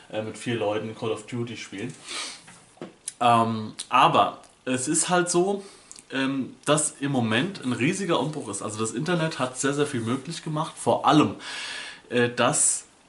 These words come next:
alternative Formate einfach, äh, wahnsinnig, äh, in den Vordergrund rücken können. Ähm, der, die Abwanderungswelle von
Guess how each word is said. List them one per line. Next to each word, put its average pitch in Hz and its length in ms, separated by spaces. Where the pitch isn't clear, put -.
alternative 190 800
Formate 147 800
einfach, 127 680
äh, 110 480
wahnsinnig, 151 920
äh, 110 240
in 110 60
den 117 100
Vordergrund 120 640
rücken 98 300
können. 139 520
Ähm, 110 580
der, 120 260
die 113 200
Abwanderungswelle 180 1300
von 160 640